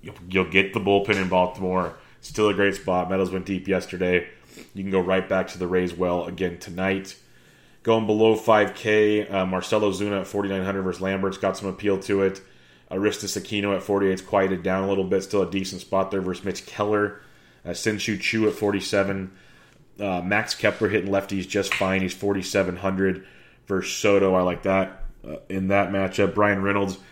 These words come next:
a good lefty versus DeSclafani at forty-seven as well. So a couple good looks for you there.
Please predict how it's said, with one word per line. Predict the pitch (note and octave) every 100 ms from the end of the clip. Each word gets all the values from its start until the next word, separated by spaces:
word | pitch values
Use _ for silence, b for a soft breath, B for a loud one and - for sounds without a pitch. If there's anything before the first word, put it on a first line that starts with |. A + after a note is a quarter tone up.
| B B -
a |
good | F2+ G#2 F#2+
lefty | G2+ G2 G#2
versus | F#2 F2+
DeSclafani | G2+ F#2+ F#2 - F#2+ F#2+ F#2
at |
forty-seven | - F#2+ F#2 - F#2+ F#2 F#2 F2+ - B B B B -
as | F#2+ F#2+ F2+
well. | F2+ F#2+ F#2+ F#2+ F2 - B B
So | - F#2
a |
couple | - G#2 A2+
good | G2 G2+
looks | G2 F#2+
for | - G2
you | F#2
there. | F#2+ G2 G2 F#2+